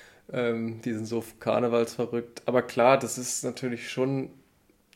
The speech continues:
eine Ablenkung, glaub ich, vor so einer Spielwoche. Ich glaub, da fehl-, am nächsten Tag haben sie sicher kein Training gehabt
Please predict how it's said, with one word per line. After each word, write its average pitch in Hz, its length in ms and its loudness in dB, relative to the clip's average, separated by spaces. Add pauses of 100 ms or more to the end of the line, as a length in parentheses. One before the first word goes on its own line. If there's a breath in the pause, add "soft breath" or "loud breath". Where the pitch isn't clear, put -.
(280)
eine - 240 -6
Ablenkung, 117 1000 -2 (480)
glaub 110 260 -4
ich, - 180 -10
vor - 440 -12
so 110 120 -8
einer 110 120 -8
Spielwoche. 110 640 -6
Ich 113 120 -12
glaub, - 160 -4
da 110 80 -4
fehl-, 120 420 -6
am - 160 -6
nächsten 117 320 -2
Tag 120 280 -4
haben 117 100 -2
sie 113 80 -6
sicher 113 260 -2
kein 117 220 -6
Training 127 340 -4
gehabt 127 380 -6